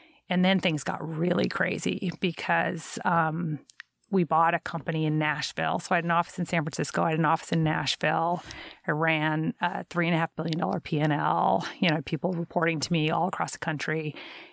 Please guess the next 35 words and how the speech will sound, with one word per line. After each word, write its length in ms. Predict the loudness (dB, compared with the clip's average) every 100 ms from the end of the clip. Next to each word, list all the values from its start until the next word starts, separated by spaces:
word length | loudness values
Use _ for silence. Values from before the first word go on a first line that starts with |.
| -10 -2
And, 640 | 2 4 4 2 0 -2 0
um, 340 | 2 2 -2
at 100 | -6 -2
that 300 | 0 0 -2
time, 640 | -4 -2 0 0 0 -2 -2 -4
things 240 | -2 -2 0
got 200 | -2 0
really 240 | -4 -4
crazy. 580 | -4 -4 -4 -4 -6 -2
And 220 | 0 0
so, 480 | 0 2 2 2 -2 -6 _ _ _ _ -20 _ -16 -16 _ 2
um, 520 | 4 4 2 -4 -6 -12 -20 _ _ _
you 180 | 2 2
know, 120 | 4
we 140 | 2 4
didn't 420 | 2 0 -2 -4
expect, 920 | -6 -6 0 0 -2 -6 -4 -4 -10 _ _ _
you 180 | 2 4
know, 200 | 6 4 -2 _ _ _
it 160 | -4 -2
to 80 | 0
be 140 | 2
that 180 | 2 0
crazy, 340 | 2 2 4
but 160 | 2 0
it 100 | 0
was. 440 | 2 2 4 2
So 200 | 2 2
Dan 600 | 2 2 2 4 6 4 2 -16 -18 -8 0
was 120 | 2
at 100 | 4
Microsoft 420 | 0 0 -4 -4
at 80 | -8
the 60 |
time, 640 | -6 -4 -2 -2 0 0